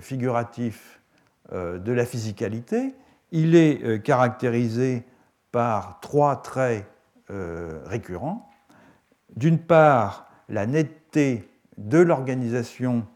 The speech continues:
morphologique et des divisions internes, comme on le voit ici, qui donne à voir la permanence de la relation métonymique d'identité entre humains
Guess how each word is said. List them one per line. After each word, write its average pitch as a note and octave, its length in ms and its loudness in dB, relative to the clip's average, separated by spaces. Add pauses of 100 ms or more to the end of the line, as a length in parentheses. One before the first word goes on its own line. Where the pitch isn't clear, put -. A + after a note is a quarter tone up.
(120)
morphologique A#2+ 840 -2 (640)
et A#2+ 140 2
des G#2+ 180 -2
divisions A#2+ 580 0
internes, A#3 520 -2 (100)
comme F#2 140 -14
on F#2+ 60 -12
le G2 60 -12
voit G2+ 180 -4
ici, A#2+ 480 -6 (480)
qui C3 140 -4
donne D#3 280 8
à C#3+ 80 6
voir D3 380 6
la G2+ 140 0
permanence D3+ 840 0
de A2+ 80 -4
la G#2 140 -4
relation C#3 540 -6
métonymique B2+ 640 -6
d'identité A2+ 840 -4 (720)
entre A2+ 240 -4
humains A#2+ 500 0